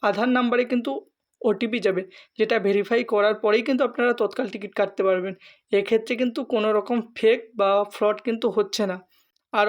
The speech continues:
already যারা বাল্কে টিকিট কিনতো একসাথে দশটা পনেরোটা, তারা কিন্তু কিনতে পারছে না, এটাই কিন্তু হবে। আর যেটা বলা হচ্ছে, এজেন্টের ক্ষেত্রে কিন্তু একটা ব্লক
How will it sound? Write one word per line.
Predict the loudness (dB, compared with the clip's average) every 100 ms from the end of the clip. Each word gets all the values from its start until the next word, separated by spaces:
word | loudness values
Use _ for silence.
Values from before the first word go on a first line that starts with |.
| 2
already | 2 0 0 2
যারা | 2 2 2
বাল্কে | 0 0 -2 -2
টিকিট | -6 -6
কিনতো | -6 0 0
একসাথে | 0 -4 -6 0
দশটা | 0 0 -4
পনেরোটা, | -2 -2 -2 -2 2
তারা | 2 0
কিন্তু | -4 -8
কিনতে | -8 -6 -6 -4
পারছে | -4 -4 -4 -6
না, | -10 _ _ -2
এটাই | 0 0
কিন্তু | 0 0 0
হবে। | 0 -2 -6 -20 _ _ -4
আর | 0
যেটা | 0 2
বলা | 2 2
হচ্ছে, | 2 0 0 2
এজেন্টের | 2 4 2 2
ক্ষেত্রে | 0 -2 0
কিন্তু | 0 2
একটা | 0 -2 0
ব্লক | 0 0